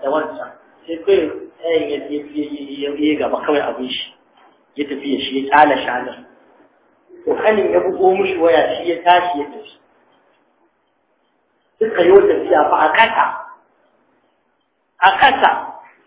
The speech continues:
suka tafi. Ya ce min a Lakwaja ya haɗu da su. Lakwaja suka haɗu suka dawo daga nan.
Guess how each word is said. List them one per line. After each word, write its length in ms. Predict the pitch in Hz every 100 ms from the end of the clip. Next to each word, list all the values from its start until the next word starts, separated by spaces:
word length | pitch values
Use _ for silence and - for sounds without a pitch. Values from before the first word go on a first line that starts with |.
| _ -
suka 180 | - 151
tafi. 280 | - - - - - - - _ _ _ _ - - _ 156
Ya 280 | 180 196
ce 80 | 220
min 200 | 196 143
a 40 | 151
Lakwaja 400 | 175 180 185 156
ya 140 | 156
haɗu 180 | - 135
da 100 | - -
su. 140 | - _ _ _ _ _
Lakwaja 440 | 190 190 196 190 - - - - _ _ _
suka 200 | - -
haɗu 260 | 135 160 139
suka 200 | - 131
dawo 280 | 127 123 127
daga 240 | 123 110
nan. 140 | 113